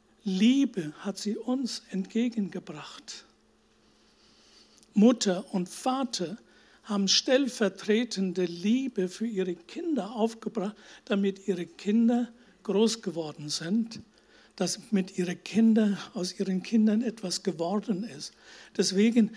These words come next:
ist das gar nicht so abwegig. Auch wir selbst haben das alle mehr oder weniger praktiziert. Dass wir stellvertretend aus Liebe handeln.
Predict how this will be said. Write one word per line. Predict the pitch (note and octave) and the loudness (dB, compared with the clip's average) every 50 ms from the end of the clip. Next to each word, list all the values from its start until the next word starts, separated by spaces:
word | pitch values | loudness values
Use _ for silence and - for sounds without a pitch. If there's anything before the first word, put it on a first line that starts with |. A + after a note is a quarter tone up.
| - - - | -10 0 2
ist | A3+ G3+ - | 2 2 6
das | - G3+ F#3+ - - | 4 4 4 4 2
gar | A#3 G#3+ A3+ | 2 4 6
nicht | A#3+ B3 A#3+ A#3 | 6 6 6 4
so | - - G3+ G3+ - | 4 -2 -2 -2 -2
abwegig. | - A#3+ D4 - - - G#3 F3 D#3 G#3+ G3 F#3+ F#3+ F3+ F#3+ - - D#3+ D3 C#3 - - - _ _ _ _ _ _ _ - | -4 -4 -4 -4 -6 -16 -12 -4 0 0 2 2 2 0 -2 -8 -14 -16 -16 -16 -18 -20 -20 _ _ _ _ _ _ _ -8
Auch | - F#3 F3+ F3+ | -8 -6 -2 2
wir | G#3 G3 F#3+ | 2 4 4
selbst | F#3+ - A#3 B3 D#4+ E4+ B3 F3+ - - - - - _ _ _ _ _ _ _ _ _ _ | 4 2 2 2 4 2 2 0 -2 -4 -12 -12 -12 _ _ _ _ _ _ _ _ _ _
haben | - G#3 G3 G#3 G3+ | -2 2 4 4 4
das | F#3+ F#3 F#3 - - - | 4 4 0 -2 -2 2
alle | G3+ G3 F#3 F3 F3 D3 - - - - _ _ _ _ _ _ _ _ _ _ | 4 4 4 4 0 -2 -4 -14 -20 -20 _ _ _ _ _ _ _ _ _ _
mehr | - G3+ F3+ G3 G3+ G#3 B3+ C#4 - | -2 0 2 2 2 2 0 -2 -4
oder | G3 G3+ F#3 E3+ | -4 -2 -2 -2
weniger | F#3 F#3 F3+ F#3 F3+ F3+ - G3+ | -2 -2 -2 -2 -4 -6 -8 -10
praktiziert. | - - E3+ F3+ E3+ E3 - - F3 - - - - D3+ C3 - - - - - - - - - - - _ _ _ _ _ _ _ _ _ _ _ _ _ _ _ - - _ _ _ _ _ _ - - - _ _ _ _ - | -12 -10 -10 -10 -10 -10 -10 -12 -8 -4 -2 -4 -4 -4 -8 -16 -18 -16 -16 -16 -16 -18 -20 -20 -20 -20 _ _ _ _ _ _ _ _ _ _ _ _ _ _ _ -20 -20 _ _ _ _ _ _ -20 -20 -20 _ _ _ _ -10
Dass | - E3 - - | -6 -4 -2 0
wir | G#3 E3+ D#3 | 2 4 4
stellvertretend | - - - - G#3+ A3+ A#3+ A3 A#3 - G#3+ - - - E3 F#3+ E3+ E3+ E3 - - D#3+ C#3+ D3 C#3+ - - - - - - _ _ _ _ _ _ _ - _ _ _ _ _ _ - - - - - - - - - _ _ _ _ _ _ _ _ _ _ _ - - - - - - - - _ | 4 2 4 6 6 6 6 6 4 4 2 2 2 0 0 0 0 0 -2 -4 -4 -4 -4 -4 -6 -10 -14 -14 -14 -18 -20 _ _ _ _ _ _ _ -20 _ _ _ _ _ _ -20 -20 -20 -20 -20 -20 -20 -20 -20 _ _ _ _ _ _ _ _ _ _ _ -20 -20 -20 -20 -20 -20 -20 -20 _
aus | - - D#3 D3 - | -8 -4 0 0 2
Liebe | E3 D#3 E3+ F3+ F3+ F3+ - E3 E3 - - | 2 4 4 4 4 4 4 2 0 0 -2
handeln. | D3+ D3+ C#3 C3 - - - - | -2 0 -2 -2 -4 -8 -8 -10